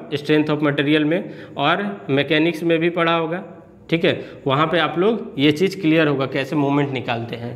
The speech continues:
Clear। तो यही चीज़ है। चलिए देखिए हमने sin कन्वेंशन जो लिया है, जो upper होगा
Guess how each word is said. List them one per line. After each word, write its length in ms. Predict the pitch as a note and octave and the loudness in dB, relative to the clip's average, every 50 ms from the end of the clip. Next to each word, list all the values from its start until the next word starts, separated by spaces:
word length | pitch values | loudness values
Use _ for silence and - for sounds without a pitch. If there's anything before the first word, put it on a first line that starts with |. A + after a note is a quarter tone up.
| - | -6
Clear। 300 | - D3+ D#3+ F3+ D#3 - - - - - - - - - | 0 2 4 4 4 2 -2 -8 -12 -14 -16 -14 -4 0
तो 60 | D#3+ | 2
यही 220 | D#3+ D#3 D#3 F3 G3+ | 4 4 4 4 4
चीज़ 220 | F#3 G#3 G3 F#3+ | 2 2 4 4
है। 80 | G#3 A#3 G#3+ - - - - - - - - - - | 2 0 0 -6 -10 -14 -14 -16 -16 -16 -16 -6 -2
चलिए 280 | E3+ D#3 D3+ B2+ B2 | 0 0 0 0 0
देखिए 260 | A#2+ C#3+ C#3+ D3 D3+ C3 | 0 0 2 2 0 2
हमने 320 | C3+ C#3+ D3+ F3 G3+ G3+ | 2 4 4 4 4 2
sin 240 | G3 - G3 F#3 G3 | 0 0 -2 -4 -2
कन्वेंशन 420 | F#3+ G3+ F#3+ F#3+ F#3+ F#3 F3 F#3+ F#3+ | -2 0 0 0 0 0 -2 -2 -2
जो 140 | F3+ F#3 | -2 -2
लिया 220 | F3 E3+ E3 E3 D3+ | 0 0 2 2 2
है, 160 | E3 G3 G#3 | 0 0 -2
जो 100 | D#3+ E3 | -2 -4
upper 320 | - - C#3 C#3 - F#3+ F#3 | -2 -2 -4 -2 0 0 2
होगा 340 | F#3 F#3+ F#3+ F#3 G3+ A3 | 2 2 2 4 4 2